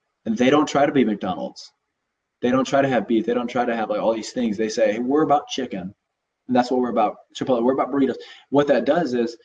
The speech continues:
it gives them absolute clarity. So somebody could come up and say, "Hey, dude,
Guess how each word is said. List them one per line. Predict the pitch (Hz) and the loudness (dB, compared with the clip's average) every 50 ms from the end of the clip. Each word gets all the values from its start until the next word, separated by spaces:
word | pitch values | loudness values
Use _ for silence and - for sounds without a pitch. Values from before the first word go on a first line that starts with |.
| _ _ _ _ _ _ _ _ _ _ _ _ _ _ _ _ _ _ _ _ _ _ _ _ | _ _ _ _ _ _ _ _ _ _ _ _ _ _ _ _ _ _ _ _ _ _ _ _
it | 143 127 117 | 0 2 4
gives | 143 147 139 143 | 4 4 4 4
them | 135 127 | 2 2
absolute | - 131 151 - - 160 151 147 139 - | 2 2 0 2 4 4 4 4 4 0
clarity. | - - 143 135 135 127 117 | -6 -2 0 2 2 2 2
So | 117 - 117 | 0 0 -2
somebody | - - 151 165 185 180 151 | -4 -2 0 2 4 4 2
could | 127 123 - | 2 -2 -4
come | 135 127 | -4 -4
up | 123 120 | -4 -4
and | 117 113 | -6 -6
say, | 117 110 | -8 -6
"Hey, | 113 139 156 170 170 165 | -6 -6 -4 -2 0 -2
dude, | 139 - 170 190 190 190 175 147 | 0 0 2 4 4 4 4 2